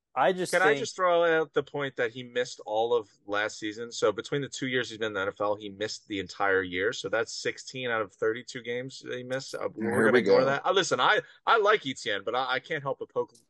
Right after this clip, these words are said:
Speaker 2: holes in your logic when it doesn't make sense. I do like, I'm stunned you have him in the list, but I like him a lot, so I'll let you continue. But I just wanted to throw that little fun fact out of there.
Speaker 1: Well,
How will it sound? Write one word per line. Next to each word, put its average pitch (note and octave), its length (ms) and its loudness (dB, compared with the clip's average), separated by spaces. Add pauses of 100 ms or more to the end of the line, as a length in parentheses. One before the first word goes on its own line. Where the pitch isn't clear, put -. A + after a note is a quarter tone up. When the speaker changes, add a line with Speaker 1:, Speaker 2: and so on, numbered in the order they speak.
Speaker 2:
holes A2+ 260 0
in G#2 60 -12
your G2+ 80 -4
logic G2+ 360 -2
when G2 120 -8
it E2+ 60 -6
doesn't E2+ 240 -6
make D#2 140 -14
sense. - 340 -12 (380)
I F#3+ 100 2
do D#4+ 160 -4
like, A#3 160 6
I'm A#3 160 4
stunned G3+ 460 0
you F3 100 -4
have E3+ 160 2
him E3+ 80 -10
in D#3+ 100 -6
the C#3+ 80 -6
list, C#3 360 -6 (340)
but D#3+ 100 6
I D#3+ 120 6
like F3+ 260 4
him F3 80 -4
a D3+ 60 0
lot, D3+ 280 0
so F3+ 100 -4
I'll F3 100 2
let F3+ 160 0
you D#3+ 60 -16
continue. C#3 440 -4
But A#2+ 120 0
I C3 60 4
just C3+ 180 -8
wanted C3 180 -4
to - 40 -20
throw A#2 160 2
that A2 200 2
little G#2 180 0
fun F#2+ 200 -6
fact - 280 -8
out D#2+ 160 -6
of D2+ 60 -8
there. D#2 160 -8
Speaker 1:
Well, D3 320 6